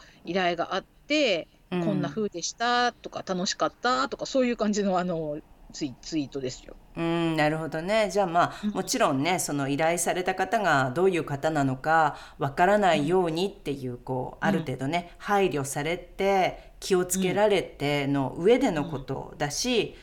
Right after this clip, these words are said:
Speaker 2: おそらくその、
Speaker 1: うん。
Speaker 2: 了承されてね、その、「いいですか？」
Speaker 1: うん。
Speaker 2: っていうふうに、報告っていう形で、「ツイートしてもいいですか？」って多分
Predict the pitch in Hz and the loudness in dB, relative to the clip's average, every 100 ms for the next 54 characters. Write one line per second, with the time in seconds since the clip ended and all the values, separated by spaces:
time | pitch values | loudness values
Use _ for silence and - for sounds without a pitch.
0 | - 175 - 185 170 - 196 131 131 131 | -12 -6 -2 -2 -2 -2 0 0 0 -4
1 | - - - - - - 165 165 139 160 | -6 -14 -20 -20 -16 -2 0 2 2 0
2 | 147 156 143 143 160 196 285 294 - 147 | 0 -2 -4 -4 -6 -2 -2 -2 -4 -2
3 | 131 127 - 180 139 135 - 233 202 160 | 0 -2 -4 -4 -2 -2 2 2 2 0
4 | 143 139 131 123 - - - _ - - | -2 0 0 -2 -8 -20 -20 _ -8 -2
5 | 151 151 131 - 147 143 135 135 135 135 | 0 -2 -6 -8 -8 -6 -8 -8 -8 -4
6 | 143 135 - 160 139 151 135 - 131 147 | -4 -4 -4 -2 -2 -4 -6 -4 -4 -4
7 | 151 143 - 202 214 143 180 151 | -4 -6 -2 -2 -2 -4 -4 -4